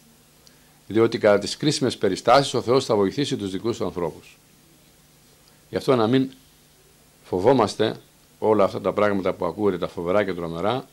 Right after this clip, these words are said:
διότι αν μείνουμε κοντά στον Χριστό και στην Εκκλησία Του, θα είμαστε προστατευμένοι. Δεν θα πα-, πάθουμε ζημιά από την έλευση του Αντιχρίστου. Θα τον ξέρουμε,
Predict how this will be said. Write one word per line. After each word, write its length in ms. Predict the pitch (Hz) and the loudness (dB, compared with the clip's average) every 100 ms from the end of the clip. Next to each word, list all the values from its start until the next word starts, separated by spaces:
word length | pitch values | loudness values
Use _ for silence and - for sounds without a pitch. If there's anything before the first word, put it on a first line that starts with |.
| - | -6
διότι 240 | 98 92 | -4 -2
αν 80 | 87 | -2
μείνουμε 300 | 104 135 110 | 0 0 0
κοντά 220 | 95 107 | 0 0
στον 160 | 113 107 | 0 -6
Χριστό 220 | 95 120 | -6 -4
και 100 | 107 | -4
στην 180 | - 98 | -4 -6
Εκκλησία 420 | 90 87 - 98 | -6 -8 -4 -4
Του, 180 | 120 139 _ _ _ _ _ - | -4 -8 _ _ _ _ _ -4
θα 80 | |
είμαστε 340 | 104 113 104 110 | -2 -2 -2 -4
προστατευμένοι. 1120 | - 104 101 - 92 92 87 90 104 90 78 _ _ _ _ _ _ _ _ _ _ _ _ _ _ _ _ | 0 0 0 -2 -8 -6 -8 -4 -2 -2 -4 _ _ _ _ _ _ _ _ _ _ _ _ _ _ _ _
Δεν 200 | 98 147 | 2 4
θα 160 | 147 139 | 4 0
πα-, 280 | - 117 | 4 4
πάθουμε 420 | 117 - 117 113 107 | 4 4 2 2 -2
ζημιά 540 | 95 95 101 92 80 - | 0 0 2 2 -2 -4
από 160 | 98 | -4
την 120 | 90 | 0
έλευση 300 | 98 92 - | 0 0 -2
του 120 | 85 85 | -6 -4
Αντιχρίστου. 560 | 85 82 90 - 85 | -4 -6 -8 -8 -14
Θα 140 | - 90 | -14 -6
τον 160 | 95 | -6
ξέρουμε, 720 | 90 - 110 127 135 147 156 | -4 2 6 6 6 2 -2